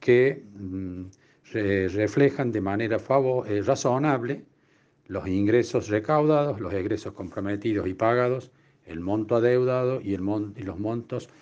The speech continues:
de disponibilidad del municipio al treinta y uno del doce del dos mil veinte.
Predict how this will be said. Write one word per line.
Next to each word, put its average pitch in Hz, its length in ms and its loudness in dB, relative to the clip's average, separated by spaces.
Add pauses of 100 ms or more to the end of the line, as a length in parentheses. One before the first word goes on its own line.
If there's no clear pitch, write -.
(300)
de 101 120 6
disponibilidad 117 760 4
del 123 120 -2
municipio 98 440 -2
al 98 140 -2
treinta 98 340 0
y 95 80 2
uno 110 160 2
del 95 180 0
doce 101 380 0
del 87 160 0
dos 87 140 -4
mil 92 160 -4
veinte. - 480 -10